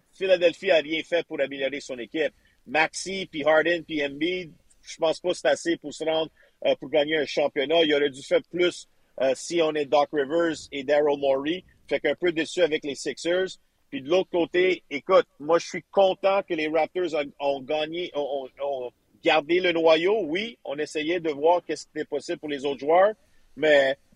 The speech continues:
écoute, Kuminga pour O G, puis Mann pour VanVleet, euh, ça m'intéresse pas vraiment. Fait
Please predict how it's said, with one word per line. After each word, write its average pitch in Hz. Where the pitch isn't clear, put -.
écoute, 196
Kuminga 180
pour 175
O 170
G, 196
puis 165
Mann 170
pour 156
VanVleet, 160
euh, 120
ça 156
m'intéresse 165
pas 185
vraiment. 156
Fait 139